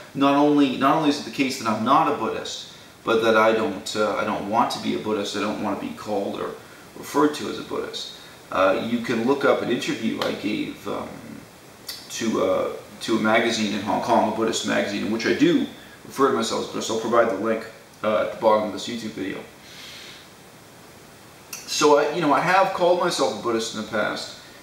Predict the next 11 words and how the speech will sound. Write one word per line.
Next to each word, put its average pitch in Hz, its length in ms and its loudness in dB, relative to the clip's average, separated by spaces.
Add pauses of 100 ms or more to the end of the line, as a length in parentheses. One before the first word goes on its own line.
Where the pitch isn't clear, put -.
(180)
and 127 220 2
I 131 120 6
can 127 200 -4
remember, 123 800 2
uh, 98 300 0
other 117 240 2
people 123 360 -6
trying 107 320 -2
to 107 80 -8
denounce 107 520 -2
me 113 120 -4